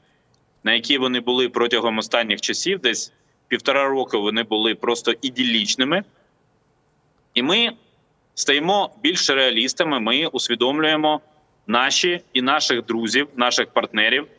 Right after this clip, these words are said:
інтереси. Тому, що ми маємо робити і що ми маємо, який спосіб ми маємо діяти? Я думаю, що нам, по-перше, треба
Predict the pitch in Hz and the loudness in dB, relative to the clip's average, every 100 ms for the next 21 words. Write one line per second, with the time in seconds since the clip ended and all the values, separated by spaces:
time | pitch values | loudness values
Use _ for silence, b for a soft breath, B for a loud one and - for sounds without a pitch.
0 | _ _ _ 127 135 147 120 - - _ | _ _ _ -6 0 2 2 -2 -8 _
1 | _ _ _ _ _ _ _ _ _ _ | _ _ _ _ _ _ _ _ _ _
2 | _ _ _ - 196 190 120 - _ _ | _ _ _ -2 -2 0 -4 -6 _ _
3 | _ _ _ _ - - 262 262 185 208 | _ _ _ _ -4 0 0 0 2 2
4 | 202 180 160 156 180 233 202 156 131 170 | 2 2 2 2 2 2 2 2 2 0
5 | 185 151 151 156 135 - 151 - 170 151 | 0 0 0 0 -4 -2 -2 0 -2 -2
6 | - 196 180 170 139 143 147 143 127 113 | -2 0 0 -2 0 0 0 0 0 0
7 | 95 - _ _ _ _ _ _ _ _ | 0 -4 _ _ _ _ _ _ _ _
8 | _ _ _ _ _ _ _ - 135 160 | _ _ _ _ _ _ _ -4 0 0
9 | 240 240 214 - 156 180 208 208 _ _ | 0 0 0 0 0 0 0 -6 _ _
10 | - 135 156 175 - 190 185 _ _ _ | -6 0 0 0 0 -2 -4 _ _ _
11 | _ _ _ _ _ _ _ _ _ _ | _ _ _ _ _ _ _ _ _ _
12 | _ _ 127 151 151 135 | _ _ -2 0 0 0